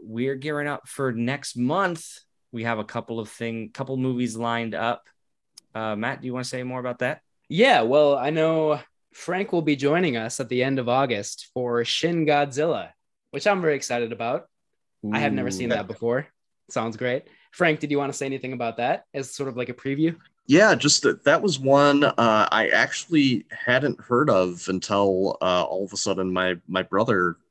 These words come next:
Speaker 3: asked me if I wanted to go see it. And, uh, you know, it had, like, a one-night screening in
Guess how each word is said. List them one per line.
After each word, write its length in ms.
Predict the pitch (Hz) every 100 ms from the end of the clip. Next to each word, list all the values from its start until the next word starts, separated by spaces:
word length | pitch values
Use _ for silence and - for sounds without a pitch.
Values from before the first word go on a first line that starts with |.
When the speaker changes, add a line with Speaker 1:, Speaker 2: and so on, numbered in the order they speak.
| _ -
Speaker 3:
asked 320 | 95 90 -
me 140 | 92 92
if 140 | 87
I 80 | 95
wanted 260 | 92 95 85
to 60 |
go 180 | 95 92
see 320 | 87 - 104
it. 220 | 107 98 - _
And, 340 | 92 90 87 92
uh, 200 | 90 82 -
you 80 | 95
know, 80 |
it 80 | 92
had, 120 | 92
like, 120 | 90 87
a 60 |
one-night 500 | 85 90 95 95 92
screening 540 | - - 95 95 95 92
in 320 | 90 90